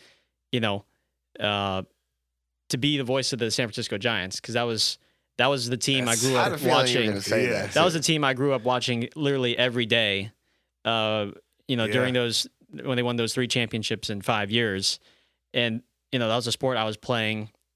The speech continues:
Speaker 1: every day with my friends. And, and I was pretty serious about trying to play, you know, in college or so before, you know, I, I, I, I, I never grew. And, and that's another <laughs> conversation for later. But, I mean,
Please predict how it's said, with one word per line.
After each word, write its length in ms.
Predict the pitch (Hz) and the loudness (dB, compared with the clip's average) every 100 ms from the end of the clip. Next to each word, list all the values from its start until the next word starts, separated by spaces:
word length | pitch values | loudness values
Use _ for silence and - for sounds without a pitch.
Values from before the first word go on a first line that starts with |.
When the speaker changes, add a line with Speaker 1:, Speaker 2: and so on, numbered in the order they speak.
| _ _ _ _ _ _ _ - | _ _ _ _ _ _ _ -8
Speaker 1:
every 180 | 113 110 | -4 0
day 420 | 127 139 135 135 - - - | 2 2 2 -2 -8 -20 -8
with 100 | 110 | -4
my 100 | 104 | -2
friends. 680 | - 143 135 135 135 - - _ _ _ - - | 0 2 2 0 0 -2 -4 _ _ _ -20 -10
And, 240 | 123 113 117 | -4 -2 -2
and 160 | 127 104 | -2 0
I 100 | 120 | 0
was 180 | 117 - | 0 -4
pretty 240 | - 143 | -2 -2
serious 380 | 117 139 123 131 | 2 2 0 0
about 200 | 120 104 | -2 0
trying 360 | - 135 135 | 2 2 2
to 60 | 127 | 0
play, 420 | - 135 135 131 | 0 2 2 0
you 180 | 139 135 | 0 0
know, 300 | 123 127 131 - | 0 0 -4 -6
in 140 | 127 | -4
college 400 | 123 131 131 127 | 0 0 2 0
or 80 | 127 | 0
so 220 | 135 131 | 2 0
before, 420 | 120 - 123 117 | 0 -2 -2 0
you 220 | 113 113 113 | -2 -4 -4
know, 80 | |
I, 140 | 101 101 | -2 -2
I, 160 | 107 - | -4 -6
I, 140 | 107 104 _ _ - | -10 -12 _ _ -16
I, 160 | 87 90 | -12 -8
I 80 | 101 | -4
never 200 | 110 110 | -4 -4
grew. 320 | 104 117 117 | -4 -2 -2
And, 300 | 117 110 113 | -2 -4 -8
and 220 | 113 107 101 _ | -6 -6 -8 _
that's 180 | 110 113 | -4 -2
another 220 | 127 127 | 0 0
<laughs> 20 | 143 | 2
conversation 760 | 196 135 - - 156 - 127 | 0 2 0 2 0 0 -2
for 140 | 127 | -2
later. 340 | 120 127 135 131 | 0 2 2 2
But, 260 | 127 120 - - - - _ _ _ _ - | 0 0 -4 -20 -20 -20 _ _ _ _ -10
I 80 | 110 | -4
mean, 440 | 131 131 123 131 | 0 0 -2 -6